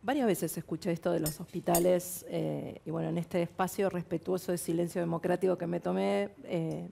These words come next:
me di tiempo para contestarlo, eh, porque bueno, a veces uno puede atribuir que primero cuando uno llega no sabe, bueno, a esta altura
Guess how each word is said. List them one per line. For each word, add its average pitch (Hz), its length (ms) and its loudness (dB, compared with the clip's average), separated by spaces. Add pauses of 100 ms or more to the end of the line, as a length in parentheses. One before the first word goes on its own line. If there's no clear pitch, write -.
me 175 140 0
di 185 100 2
tiempo 180 420 0
para 165 220 0
contestarlo, 175 800 0 (560)
eh, 160 260 4
porque 190 200 0
bueno, 208 200 4
a 185 40 2
veces 185 220 -2
uno 190 160 0
puede 180 160 2
atribuir 175 360 -2
que 170 120 -2
primero 165 380 -2
cuando 165 220 -4
uno 170 100 -2
llega 175 380 2
no 170 100 -2
sabe, 165 400 2
bueno, 165 200 -4
a - 20 -4
esta 175 140 -2
altura 185 500 2